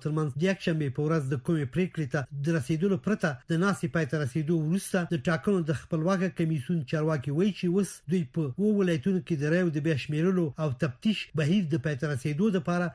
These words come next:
د قانوني لارو چارو په لټولو باندې په سلا مشورو بوخت دي. د دغه کمیسیون یو ویان میرزا محمد حق پرست د دوشنبې په ورځ امریکا غږ آشنا راډیو ته ویل چې د کمیسیون د چارواکو او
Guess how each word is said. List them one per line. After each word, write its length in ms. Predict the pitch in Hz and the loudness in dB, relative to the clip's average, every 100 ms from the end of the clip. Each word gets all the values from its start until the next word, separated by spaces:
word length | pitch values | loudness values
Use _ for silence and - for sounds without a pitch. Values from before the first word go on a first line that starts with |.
| 151 | -2
د 120 | 156 - | -2 0
قانوني 400 | 175 170 185 233 208 | 2 2 2 2 2
لارو 240 | 185 165 123 | 2 0 0
چارو 220 | 185 175 131 | 0 0 0
په 60 | 156 | 0
لټولو 360 | 127 151 156 131 | 0 0 0 0
باندې 320 | 135 135 131 | 0 -2 -2
په 140 | 175 - | -2 0
سلا 200 | 180 170 165 | 2 2 0
مشورو 360 | 139 170 160 123 123 | 0 0 0 0 -2
بوخت 200 | - - | -6 -12
دي. 100 | - | -6
د 100 | 147 175 | -2 0
دغه 180 | 160 127 | 0 -2
کمیسیون 400 | 151 151 123 185 160 | -2 -2 0 0 0
یو 80 | 147 | 0
ویان 340 | 147 160 190 180 | 0 2 2 2
میرزا 300 | 160 156 156 | 2 0 0
محمد 280 | 160 196 160 135 | 2 0 0 -2
حق 180 | 151 - | -2 0
پرست 280 | 175 208 - 175 | 0 0 0 -2
د 80 | |
دوشنبې 480 | 156 226 185 165 143 | 0 0 2 0 0
په 40 | 156 | 0
ورځ 160 | 165 160 147 | 2 2 0
امریکا 280 | 147 143 147 | -2 -2 0
غږ 260 | 170 - 175 | 0 0 -2
آشنا 280 | 139 202 190 | 0 0 2
راډیو 240 | 170 180 170 | 2 2 2
ته 80 | 214 | 2
ویل 240 | 254 170 - | 2 0 0
چې 100 | 165 - | -2 0
د 100 | 151 160 | -2 0
کمیسیون 380 | 160 127 214 170 | 0 0 0 0
د 100 | 127 | 0
چارواکو 500 | 156 151 190 - 185 - | -2 2 0 0 -2 0
او 40 | 185 | 0